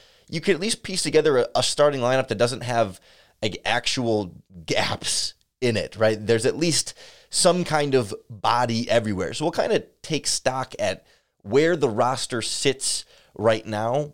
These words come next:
where the biggest remaining needs are, and how the free agency and the draft might sort of work together to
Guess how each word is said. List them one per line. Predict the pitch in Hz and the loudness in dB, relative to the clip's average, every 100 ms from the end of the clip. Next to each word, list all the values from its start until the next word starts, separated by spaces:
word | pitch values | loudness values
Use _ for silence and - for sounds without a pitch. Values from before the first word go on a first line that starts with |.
| - | -6
where | 107 135 | 2 4
the | 135 117 | 4 0
biggest | 95 170 175 180 - | 0 0 2 0 0
remaining | 147 143 143 131 117 90 | 0 2 0 -2 -6 -4
needs | 131 135 139 117 - | -4 -2 -4 -6 -4
are, | - 123 165 202 | 2 4 4 4
and | 180 113 95 _ - _ | 2 2 -2 _ -20 _
how | - - | -2 2
the | 202 190 | 2 0
free | - - 170 165 | -6 -10 -4 0
agency | 170 165 156 147 147 | 0 0 -2 -2 0
and | 143 | -2
the | 127 | -2
draft | 104 139 143 135 - - | 2 4 6 2 -6 -10
might | 113 117 110 - | -2 0 -2 -8
sort | - 123 | -6 -4
of | 98 | -2
work | 107 120 - | 0 0 -2
together | 104 95 113 107 | -2 4 4 4
to | 95 - 104 | 0 -4 -4